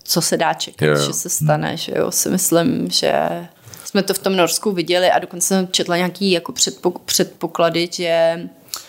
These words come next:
Speaker 1: v roce dva tisíce třicet bude půlka aut v Evropské unii bez,
Speaker 2: Elektrická.
Speaker 1: Mhm,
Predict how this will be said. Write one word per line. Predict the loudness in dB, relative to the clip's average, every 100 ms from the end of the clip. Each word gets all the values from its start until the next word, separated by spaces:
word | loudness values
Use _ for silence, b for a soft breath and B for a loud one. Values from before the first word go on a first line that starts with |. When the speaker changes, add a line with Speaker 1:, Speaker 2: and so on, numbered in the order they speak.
| B -2
Speaker 1:
v |
roce | 0 2
dva | 2
tisíce | 0 0 -2 -2
třicet | 0 0 2 0
bude | 0
půlka | 0 -2 0 0 2 0
aut | -2 -4 -8
v | -6
Evropské | 0 2 2 -2 -2
unii | 0 2 2 0
bez, | -4 0
Speaker 2:
Elektrická. | 2 2 -2 -4 -2
Speaker 1:
Mhm, | 2 2